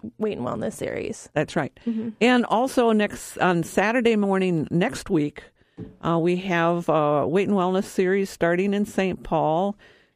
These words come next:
Speaker 2: And actually, Angela and Romaine, they're gonna be teaching that class. And it's,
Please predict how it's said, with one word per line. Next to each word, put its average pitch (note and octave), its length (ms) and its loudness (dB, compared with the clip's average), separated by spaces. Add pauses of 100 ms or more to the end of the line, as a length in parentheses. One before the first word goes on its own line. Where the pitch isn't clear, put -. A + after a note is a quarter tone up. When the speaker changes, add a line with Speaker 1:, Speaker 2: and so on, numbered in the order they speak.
Speaker 2:
And D#3+ 140 2
actually, F#3 380 0
Angela G3+ 600 2
and E3 200 2
Romaine, F3 480 2
they're F#3 120 2
gonna F#3+ 140 0
be F#3 120 0
teaching F#3+ 480 -2
that F3+ 260 -4
class. F#3+ 540 -2 (480)
And G3+ 120 2
it's, - 220 -2